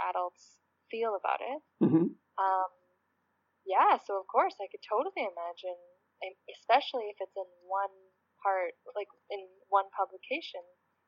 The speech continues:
Speaker 1: part of what the same publication, I mean, uh, like, the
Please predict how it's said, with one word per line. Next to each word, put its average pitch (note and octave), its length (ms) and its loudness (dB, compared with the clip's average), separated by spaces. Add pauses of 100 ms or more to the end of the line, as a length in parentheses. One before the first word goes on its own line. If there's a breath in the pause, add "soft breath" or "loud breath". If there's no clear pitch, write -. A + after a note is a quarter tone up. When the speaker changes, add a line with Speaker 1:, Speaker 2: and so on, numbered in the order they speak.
(180)
Speaker 1:
part A3+ 160 4
of G#3 160 -2
what F#3+ 80 -8
the F3+ 160 -12
same G3 160 -6
publication, G3 560 -12
I F3 160 -16
mean, E3+ 160 -20 (1500)
uh, F#3 160 -4
like, F3+ 160 -4
the F#3+ 80 -4